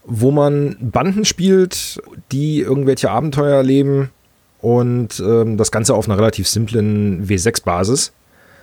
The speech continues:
Und da ist mein Ziel eigentlich auch, eine achtziger Jahre San Francisco Platte zu bauen.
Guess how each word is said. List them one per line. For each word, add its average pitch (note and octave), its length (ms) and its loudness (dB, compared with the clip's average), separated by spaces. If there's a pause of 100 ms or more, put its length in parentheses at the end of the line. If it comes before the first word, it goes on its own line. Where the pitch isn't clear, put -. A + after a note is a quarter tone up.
(680)
Und G2+ 220 -4
da A2+ 220 2
ist D3+ 120 2
mein B2+ 200 0
Ziel D3 300 2
eigentlich A#2 400 -2
auch, A#2+ 220 0
eine A2 260 -2
achtziger A#2+ 420 -2
Jahre A#2 580 2
San A2+ 240 0
Francisco - 460 -2
Platte G2 280 -2
zu F#2 140 -4
bauen. G#2 300 -2